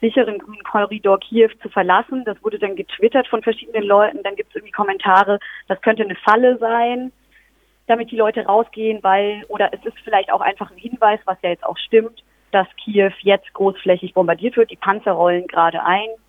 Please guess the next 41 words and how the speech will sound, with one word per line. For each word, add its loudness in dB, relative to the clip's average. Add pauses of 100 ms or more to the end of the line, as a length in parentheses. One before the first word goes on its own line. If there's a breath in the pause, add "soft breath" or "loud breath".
(280)
Kiew -2
wird 0
eingenommen 0
werden. 0
Ich -12
habe 0 (500)
am -4
Dienstag -4
in -8
dem -8
Telefonat 0 (360)
mit, -12 (180)
ähm, 0 (800)
der 6
befreundeten -14
Filmemacherin, -4
die -20
in -16
der -2
Nähe -4
von -6
Kiew 2
festsitzt, 2 (280)
hat 2
sie -16
schon -8
gesagt, -2
wenn -16
Kiew 2 (120)
fällt, 2
haben -4
wir -20
den -18
Krieg -12
verloren. 2
Ich -14
hoffe, 0
das -6
ist -20
nicht -20
so. 6